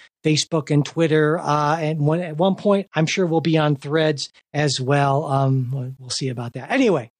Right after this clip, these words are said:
before we go, as always, a very special thanks to our fantastic executive producers, Bruce Johnson,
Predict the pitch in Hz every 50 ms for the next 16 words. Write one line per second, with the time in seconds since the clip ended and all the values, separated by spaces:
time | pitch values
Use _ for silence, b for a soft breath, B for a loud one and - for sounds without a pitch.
0 | _ _ _ _ _ _ _ _ - - 165 - 214 208 190 180 175 147 143 160
1 | 156 151 151 151 143 - _ _ - 160 165 156 - - 160 160 156 139 147 147
2 | 143 139 - - 160 160 139 180 180 170 165 147 - - - 165 147 - - 143
3 | - - 165 147 143 147 139 - - 165 139 139 135 - - - 208 190 185 180
4 | - - 151 147 143 135 - - - 135 120 113 - 156 139 135 - 135 127 -
5 | - 135 127 123 117 - - 143 131 117 - _ - 190 220 220 - - - 160
6 | 151 143 143 139 - 165 147 139